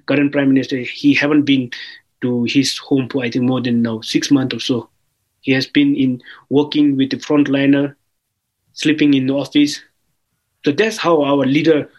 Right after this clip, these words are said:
are showing example to us. And as a young entrepreneur and, and, and, and a community manager, I always, you know, tell my, uh, young, younger friends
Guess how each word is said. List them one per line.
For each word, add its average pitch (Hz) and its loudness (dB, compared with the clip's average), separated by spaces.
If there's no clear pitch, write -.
are 127 -4
showing 156 4
example 143 0
to 127 -4
us. 131 -4
And 131 -2
as 135 -6
a 143 4
young 180 2
entrepreneur 151 0
and, 127 -2
and, 123 -2
and, 135 -4
and 131 -2
a 120 -6
community 151 0
manager, 139 0
I 143 -2
always, 180 0
you 135 0
know, 143 -2
tell 170 4
my, 135 -4
uh, 110 -8
young, 160 2
younger 160 2
friends 156 0